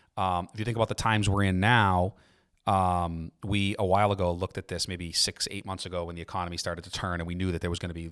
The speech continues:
significant, you know, rate changes and, like, disruption in the industry.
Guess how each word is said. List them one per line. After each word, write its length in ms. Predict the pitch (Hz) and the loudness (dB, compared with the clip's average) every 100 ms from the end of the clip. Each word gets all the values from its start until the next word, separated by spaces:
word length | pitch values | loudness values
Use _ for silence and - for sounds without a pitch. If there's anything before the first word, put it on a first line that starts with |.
| - | -6
significant, 560 | - 92 90 85 85 _ _ _ | -6 -6 -10 -8 -10 _ _ _
you 100 | 110 | -4
know, 120 | 80 87 | -4 -4
rate 260 | 98 92 | -2 -2
changes 420 | - 104 92 87 85 | -2 -2 0 -2 -2
and, 80 | |
like, 140 | 87 - - | -4 -6 -12
disruption 580 | 120 160 - 135 - 101 | -2 0 4 4 4 -2
in 80 | 95 | 0
the 100 | 95 | 2
industry. 440 | 98 107 - 156 | 2 0 2 0